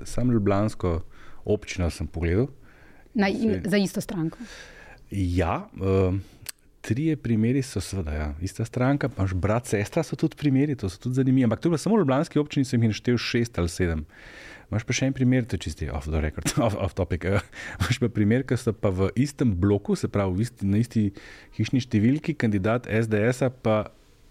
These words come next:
Speaker 1: nekdo, ki je kontra, zdaj samo vprašanje, koliko nadstropje je med njima, pa kako se gledate na hodniku.
Speaker 2: Zanimivo.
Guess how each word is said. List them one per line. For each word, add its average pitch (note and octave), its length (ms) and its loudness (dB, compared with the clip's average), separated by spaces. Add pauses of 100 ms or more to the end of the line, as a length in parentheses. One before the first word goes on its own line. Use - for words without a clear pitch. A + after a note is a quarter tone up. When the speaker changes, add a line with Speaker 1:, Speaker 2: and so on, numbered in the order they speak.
(160)
Speaker 1:
nekdo, G2+ 400 2
ki - 140 -4
je F#2+ 180 0
kontra, F#2+ 400 0
zdaj E2+ 120 -10
samo F2 160 -8
vprašanje, F2+ 380 -2
koliko F2+ 220 -4
nadstropje E2+ 420 -6
je C#2+ 80 -8
med D#2 160 -6
njima, F2 240 -4
pa E2 140 -10
kako F2 240 -6
se G2+ 120 -4
gledate - 460 -2
na - 140 0
hodniku. E3 520 0
Speaker 2:
Zanimivo. F#3 220 -2